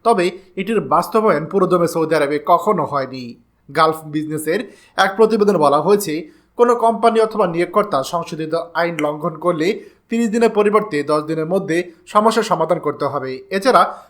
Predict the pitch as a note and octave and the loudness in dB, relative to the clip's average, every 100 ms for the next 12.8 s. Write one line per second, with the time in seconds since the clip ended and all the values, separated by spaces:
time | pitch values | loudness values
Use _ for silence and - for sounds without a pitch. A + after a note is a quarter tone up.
0 | _ A3+ A#3+ A3 A3+ A3+ D#3 E3+ D#3 D3+ | _ 4 4 6 4 4 4 2 2 2
1 | D3 C#3+ E3+ F#3+ F3+ - - _ A#3 A#3+ | 2 2 2 2 0 -4 -20 _ 4 4
2 | G#3 A#3 A3 G#3+ G#3+ D#3 E3+ G3 E3+ - | 4 2 2 2 2 2 2 0 -2 -4
3 | D3 D3 C#3+ C3 B2+ B2+ _ _ - G#3+ | -4 -2 -4 -4 -6 -10 _ _ 0 2
4 | A#3 G#3 G3 G3+ F3+ F#3+ G3+ D#3+ F3+ - | 4 0 2 0 2 2 2 2 2 -2
5 | - - G3 A3+ A3 A3+ A3 G#3 A3 A3 | -18 -4 0 2 2 2 2 6 6 6
6 | - _ B3+ B3+ B3 A3 F#3+ D3+ D#3+ D3 | -6 _ 0 2 2 0 0 0 0 -2
7 | D3+ C3 B2+ C3 - _ _ - G#3+ C4 | -6 -4 -4 -6 -12 _ _ 2 4 4
8 | B3+ A#3+ A#3+ A#3 A#3+ G3 C#3+ D#3 E3+ E3+ | 2 2 0 0 2 2 2 2 2 2
9 | E3 E3 D#3+ D#3+ D3 C#3+ C#3+ F3+ D3+ E3 | 2 0 -2 -4 0 0 0 -4 -2 -2
10 | - D#3+ E3 E3 D#3 D3+ D#3 D3+ D3 D3+ | 0 0 0 -2 -2 -4 -4 -4 -4 -4
11 | D3 D3 D3 G#3+ - - _ E3+ G#3+ A#3+ | -4 -2 -2 -2 -4 -20 _ 2 4 4
12 | A#3 A3+ A3 G3 G#3 G#3+ F#3+ C#3 | 4 6 4 4 4 4 2 0